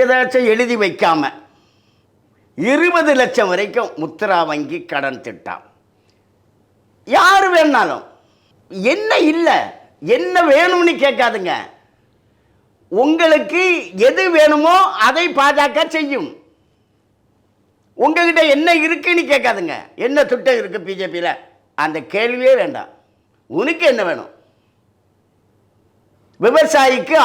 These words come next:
ஆறாயிரம் ரூபாய் ஊக்கத்தொகை. ஏன்னா விவசாயம்தான் இந்தியாவினுடைய முதுகெலும்பு மாதிரி.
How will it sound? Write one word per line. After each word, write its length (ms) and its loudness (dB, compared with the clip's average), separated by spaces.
ஆறாயிரம் 440 2
ரூபாய் 280 0
ஊக்கத்தொகை. 480 -6
ஏன்னா 320 2
விவசாயம்தான் 840 2
இந்தியாவினுடைய 600 -2
முதுகெலும்பு 500 -6
மாதிரி. 280 -6